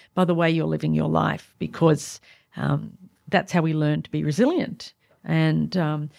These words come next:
I don't know if you know the work of C R Snyder as well, who's done a lot of great work on hope. I, I've done a,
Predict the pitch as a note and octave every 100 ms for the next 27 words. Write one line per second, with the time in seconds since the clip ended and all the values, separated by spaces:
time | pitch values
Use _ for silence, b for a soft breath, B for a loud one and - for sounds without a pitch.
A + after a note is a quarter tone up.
0 | b G#3 G#3+ G3 F#3 F3+ E3+ D#3+ D#3 D#3
1 | D#3 D#3 - - F#3+ E3 D#3 - E3 E3
2 | D#3+ D3+ D#3 D#3+ D#3 E3 D#3+ D#3+ D3+ D#3
3 | D#3 D#3+ D3 E3 F3 F3 F3+ E3+ D#3+ D3+
4 | D3+ - F3 D3+ - - - E3+ - -
5 | F3 F3+ E3+ E3 D3